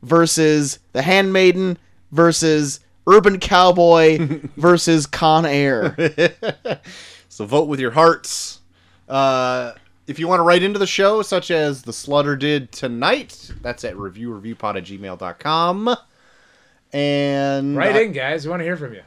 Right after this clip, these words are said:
Speaker 2: yeah, and, uh, next week.
Speaker 1: All right, guys.
Speaker 3: Oh,
Speaker 1: It's up to you.
Speaker 3: God.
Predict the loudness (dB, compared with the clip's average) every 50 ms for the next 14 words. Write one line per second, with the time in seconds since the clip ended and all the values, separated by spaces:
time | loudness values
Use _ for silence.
0 | _ _ -6 -4 -4 -4 -4 -6 -6 -4 -4 -2 -2 -4 -2 -2 0 0 0 0
1 | 0 0 0 0 0 -2 -6 -6 -4 -2 -2 -4 -6 -10 -18 -20 -16 _ -10 -10
2 | -10 -12 -14 -18 -18 -18 -18 _ _ -20 -12 -8 -6 -4 -2 -2 -4 -4 -4 -6
3 | -6 -6 -6 -8 -12 -14 -16 -14 -12 -12 -10 -10 -8 -8 -6 -4 -4 -4 -4 -4
4 | -6 -8 -6 -6 -6 -6 -6 -8 -10 -16